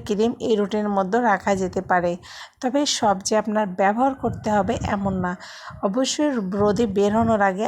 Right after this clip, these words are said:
আপনাকে সানস্ক্রিন ব্যবহার করতে হবে এবং সেটা ভালো মানের সানস্ক্রিন ব্যবহার করবেন। এরপর আসি সঠিক খাবার। পরিষ্কার ত্বক পেতে সঠিক মাত্রায় শর্করা খাবার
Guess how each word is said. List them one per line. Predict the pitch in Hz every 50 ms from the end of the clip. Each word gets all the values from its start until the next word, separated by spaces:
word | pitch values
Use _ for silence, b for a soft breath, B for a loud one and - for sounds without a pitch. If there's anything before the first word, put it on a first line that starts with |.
| -
আপনাকে | 214 208 - 214 196 190 - 226 240 233 -
সানস্ক্রিন | - 214 202 196 190 - - - 247 269 277 233
ব্যবহার | 208 190 180 190 185 180 -
করতে | 196 190 - - 196
হবে | 190 185 185 190 - 220
এবং | 202 202 214 214
সেটা | - 220 208 220
ভালো | 208 196 190 185 180 190
মানের | 190 196 208 247 269 262
সানস্ক্রিন | - 233 190 180 - - 208 196 196
ব্যবহার | 190 185 180 190 185 180 -
করবেন। | 185 180 175 180 180 180 175 180 B B B B B B B B B B B B B B B _ _ _ _ - - - - - - 302
এরপর | 269 254 262 - - 226 190 202 208 190
আসি | 190 - 269 294 320 320 -
সঠিক | - - - 233 208 226 214 - -
খাবার। | - - 202 175 190 180 175 185 - B B B B B B B
পরিষ্কার | - 262 262 277 262 - - 311 285 - -
ত্বক | - 220 214 - -
পেতে | - 214 208 - 254 262 262 -
সঠিক | - 220 202 - 240 226 226 247
মাত্রায় | 214 214 208 - 226 247 240 -
শর্করা | 247 214 208 196 - 220 233 233
খাবার | 220 240 233 196 202 214